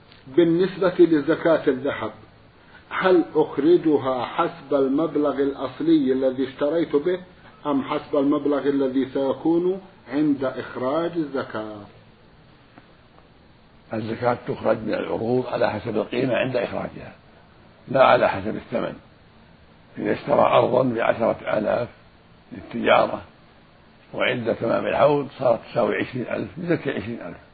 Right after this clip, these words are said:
Speaker 2: وهكذا لو كان عنده أواني للتجارة أو سيارات للتجارة، اشتراها بخمسين ألفا وعند تمام الحول صارت تساوي مائة ألف، يزكي مائة ألف.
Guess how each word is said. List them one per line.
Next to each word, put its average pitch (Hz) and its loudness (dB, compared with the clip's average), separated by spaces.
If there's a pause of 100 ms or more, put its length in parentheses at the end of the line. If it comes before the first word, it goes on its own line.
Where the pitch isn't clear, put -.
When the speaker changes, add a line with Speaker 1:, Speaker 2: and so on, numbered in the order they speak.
(1000)
Speaker 2:
وهكذا 110 2
لو 104 0
كان 117 -4
عنده 98 -4 (640)
أواني 113 2 (180)
للتجارة 104 0 (160)
أو 101 -10
سيارات 104 2
للتجارة، 104 -2 (1500)
اشتراها 123 4 (1080)
بخمسين 127 -4
ألفا 123 2 (1080)
وعند 123 2
تمام 123 2
الحول 143 2
صارت 135 2
تساوي 120 0
مائة 131 -4
ألف، 131 -6 (100)
يزكي 160 -2
مائة 131 0
ألف. - -12